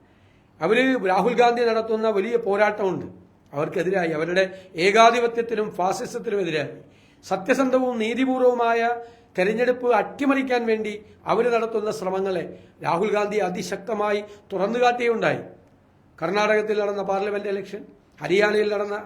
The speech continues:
ഇലക്ഷൻ, മറ്റു പല സംസ്ഥാനങ്ങളിലും നടന്ന പാർലമെന്റ് ഇലക്ഷൻ ഉൾപ്പെടെയുള്ള തെരഞ്ഞെടുപ്പുകളിൽ വോട്ടർ പട്ടിക തന്നെ അട്ടിമറിച്ചുകൊണ്ട് അവർ നടത്തുന്ന ശ്രമങ്ങൾ, ഇപ്പൊ എസ് ഐ ആർ കൊണ്ടുവന്ന് വോട്ടർ പട്ടികയെ തകർക്കാൻ വേണ്ടി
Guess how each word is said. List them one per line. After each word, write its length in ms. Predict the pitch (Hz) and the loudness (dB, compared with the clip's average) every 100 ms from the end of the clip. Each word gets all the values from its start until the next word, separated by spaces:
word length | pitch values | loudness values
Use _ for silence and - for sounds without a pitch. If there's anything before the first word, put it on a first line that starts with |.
| - 165 | -10 -8
ഇലക്ഷൻ, 320 | 180 196 220 - - _ _ 160 | -6 -6 -8 -12 -20 _ _ -6
മറ്റു 180 | 165 233 | -4 0
പല 100 | 196 196 | 0 0
സംസ്ഥാനങ്ങളിലും 680 | 185 180 208 208 208 208 208 202 | -4 -2 0 0 -2 -2 -4 -4
നടന്ന 240 | 196 196 196 - _ 156 | -2 -4 -6 -12 _ -4
പാർലമെന്റ് 460 | 185 214 220 214 214 - - 165 | -2 -2 -2 -4 -8 -12 -10 -8
ഇലക്ഷൻ 240 | 180 196 180 | -6 -4 -4
ഉൾപ്പെടെയുള്ള 520 | 180 202 208 202 208 208 | -4 -4 -2 -2 -4 -2
തെരഞ്ഞെടുപ്പുകളിൽ 640 | 170 190 214 214 202 214 269 - - _ 151 | -2 0 -2 -2 -2 -2 -4 -8 -20 _ -6
വോട്ടർ 360 | 160 208 - 285 285 | -2 0 2 2 2
പട്ടിക 300 | 277 285 277 247 | 0 0 2 2
തന്നെ 180 | 240 240 220 | 0 0 -2
അട്ടിമറിച്ചുകൊണ്ട് 760 | 226 226 220 214 202 156 120 135 - - _ - | -4 -6 -4 -4 -4 -4 -6 -10 -16 -20 _ -4
അവർ 120 | 185 214 | -2 0
നടത്തുന്ന 320 | 208 202 190 185 | -2 -4 -6 -8
ശ്രമങ്ങൾ, 340 | 180 147 131 117 - - | -8 -8 -8 -10 -16 -20
ഇപ്പൊ 140 | _ 190 202 | _ 2 2
എസ് 160 | 190 247 | 2 2
ഐ 40 | 240 233 | 6 6
ആർ 100 | 226 214 | 4 2
കൊണ്ടുവന്ന് 420 | 202 202 190 190 185 - - 180 | 0 -2 -2 -4 -6 -14 -8 -4
വോട്ടർ 240 | 185 240 240 | 0 0 0
പട്ടികയെ 400 | 233 208 196 190 190 - | -2 -2 -2 -2 -6 -8
തകർക്കാൻ 400 | 170 214 - 254 233 | -4 -4 -2 -2 0
വേണ്ടി 220 | 226 190 | -2 -2